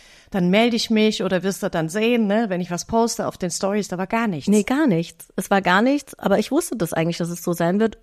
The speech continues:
Speaker 2: Und ich hab ja auch gar niemanden informiert, wie d-, die Organisationsfirma heißt. Also es gab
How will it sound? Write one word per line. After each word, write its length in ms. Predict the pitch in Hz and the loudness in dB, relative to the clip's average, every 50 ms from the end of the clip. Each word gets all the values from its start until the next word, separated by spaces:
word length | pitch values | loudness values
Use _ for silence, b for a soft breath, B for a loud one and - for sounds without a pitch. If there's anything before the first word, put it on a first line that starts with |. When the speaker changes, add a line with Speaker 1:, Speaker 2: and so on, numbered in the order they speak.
| _ | _
Speaker 2:
Und 420 | _ 269 311 339 294 262 285 285 - - | _ 2 4 4 4 2 2 0 -2 -6
ich 200 | 202 - - - | -8 -8 -6 -6
hab 160 | 226 - - | -8 -4 -4
ja 120 | 220 - - | -4 -4 -4
auch 180 | - 190 - - - _ _ _ - | -6 -12 -14 -16 -20 _ _ _ -2
gar 340 | 202 208 214 269 285 302 269 | -2 -2 0 0 0 2 4
niemanden 760 | 220 214 226 247 240 233 233 226 226 226 226 _ 214 208 | 4 4 4 4 2 2 2 2 0 0 -2 _ -6 -6
informiert, 880 | - - 202 196 185 - - 185 170 170 170 185 214 240 254 254 - - _ | -2 0 0 0 0 0 0 0 0 2 2 2 2 2 0 -2 -4 -8 _
wie 480 | - 165 190 202 208 208 208 208 202 - - _ _ _ _ _ _ _ _ | -6 -2 0 2 2 2 4 2 2 0 -4 _ _ _ _ _ _ _ _
d-, 340 | - - _ _ _ - - - | -20 -20 _ _ _ -16 -16 -14
die 260 | 175 170 - 185 - - | -12 -6 -4 0 2 2
Organisationsfirma 1120 | 185 185 185 180 175 - 175 165 - 214 247 320 349 - - - 180 160 160 160 165 160 | 4 4 4 2 2 0 0 0 2 4 4 4 4 0 0 2 2 4 4 2 2 0
heißt. 560 | 151 160 160 160 170 - - - - - _ _ _ _ _ | -2 -2 -2 -2 -4 -6 -10 -16 -18 -20 _ _ _ _ _
Also 180 | 165 180 185 | 0 0 2
es 120 | 175 - - | -2 -2 0
gab 280 | - 196 202 - - | 0 0 0 0 -4